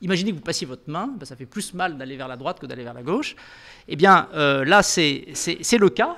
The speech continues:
il y a plus de friction, mais nous ne sommes pas en train de discuter la friction, nous sommes en train de discuter la force propulsive. D'accord ? Et la force propulsive, elle est bien dans ce sens-là. Alors, d'où ça vient ? Eh bien,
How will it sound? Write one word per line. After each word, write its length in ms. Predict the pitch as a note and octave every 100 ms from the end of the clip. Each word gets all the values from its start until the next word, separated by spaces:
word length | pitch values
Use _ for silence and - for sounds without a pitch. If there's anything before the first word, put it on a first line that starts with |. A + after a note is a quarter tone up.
| -
il 40 |
y 20 |
a 40 | D#3
plus 160 | A#3
de 60 | E3
friction, 380 | - D3+ - E4
mais 100 | F3+
nous 80 |
ne 60 | D#3+
sommes 140 | F#3+
pas 80 | E3+
en 40 | F3+
train 100 | D#3+
de 60 |
discuter 320 | D#3 - -
la 80 | D3
friction, 300 | - E3 E4
nous 60 | D4
sommes 140 | D#3
en 40 | C#3
train 100 | D#3
de 60 |
discuter 280 | C#3+ - E3
la 100 | A#3+
force 220 | - A#3+
propulsive. 500 | - G3 G#3+ - C3 - _
D'accord ? 260 | D#3 D#3
Et 60 | B2
la 80 | A2+
force 160 | D#3+
propulsive, 500 | - - B2+ - A#3 -
elle 140 | G3+
est 40 | F3+
bien 180 | D3 F#3
dans 100 | D3
ce 80 | -
sens-là. 260 | B2 - _ _ _ _ _ _ _ _ _ - - - - - -
Alors, 160 | F3+ G#3+
d'où 80 | D#4
ça 140 | C#4
vient ? 360 | F#3+ G#3 B3+ E4+ - - _ _ _ - - - _ _ -
Eh 80 | G3
bien, 400 | B3+ C4+ A#3